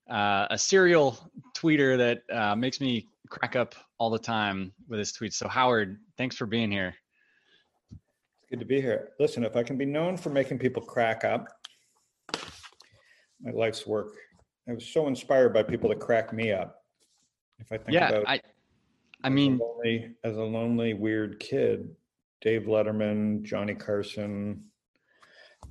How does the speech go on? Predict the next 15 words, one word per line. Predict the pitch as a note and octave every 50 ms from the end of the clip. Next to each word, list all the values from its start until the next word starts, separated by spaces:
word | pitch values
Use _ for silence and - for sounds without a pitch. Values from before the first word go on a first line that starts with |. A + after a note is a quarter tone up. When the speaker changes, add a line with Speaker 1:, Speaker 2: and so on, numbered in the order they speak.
| - -
Speaker 2:
um, | C3 A#2+ A#2+ A#2+ A2+ A2 A2 G#2+ G#2 G2+ G#2 G2+ G2 - - - - - - - - - - - - - _ _ _ _ _ _ _ _ _ _ _ _ _ _ _ _ - - - _ _ _ _ _ _ -
I | E2+
guess | G#2+ G#2 -
when | - G#2+ G#2
I | F#2+
got | G#2 G2+ G2+
older, | G2 G2+ F#2+ G2+ F#2+
Jerry | - G#2+ G2+ G2+ G2+ G2
Seinfeld, | - A2+ G#2 G2+ G2+ G2 - G#2+ G2+ F#2+ F2+ F#2+ - - _ _ _ _ _ _ _ _ _ _ _ _ B2
uh, | G#2+ G#2 G2+ - - - _ _ _ _ _ _
you | B2+ A#2+ A#2 A#2+ - - - - G#2
know, | A2 G#2 G2+ F#2+ F#2+ G2 G2 G2 G2
uh, | F#2+ G2 G2 G2 F#2+
Gary | F2+ G#2 G#2 G2+ G2 G2
Shandling, | - - G#2 F#2+ F#2+ G2 F#2+ G2 G2 F#2+ F#2+ G2 G2